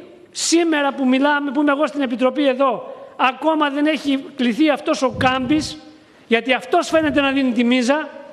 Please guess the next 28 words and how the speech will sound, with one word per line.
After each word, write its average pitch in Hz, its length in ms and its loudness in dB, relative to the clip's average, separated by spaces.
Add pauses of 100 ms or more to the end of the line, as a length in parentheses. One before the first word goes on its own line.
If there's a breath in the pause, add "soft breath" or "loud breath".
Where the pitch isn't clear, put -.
(560 loud breath)
για 330 120 2
να 330 100 0
του 294 120 -4
πούν, 349 340 0 (520)
οι 311 60 2
μέσα 302 240 4
τους 254 100 -6
εταιρείες 311 260 2
του 302 60 -2
πούν, 370 140 2 (180)
"Πού 415 80 2 (160)
είναι, 262 280 2
για, 330 140 2 (280)
για 330 260 2
πε-, 330 220 2
φέρτε 294 200 0
τα 262 120 0
μας 247 140 -2
αυτά". 240 340 -2 (280 loud breath)
Γι' 196 140 0
αυτό 214 240 0
είπα 294 160 0
προηγουμένως, 247 520 0
κύριε 254 180 0
Γιωργαντά, 208 760 -2 (120)
αν 226 200 0
μου 214 80 0
επιτρέπετε, 196 720 -2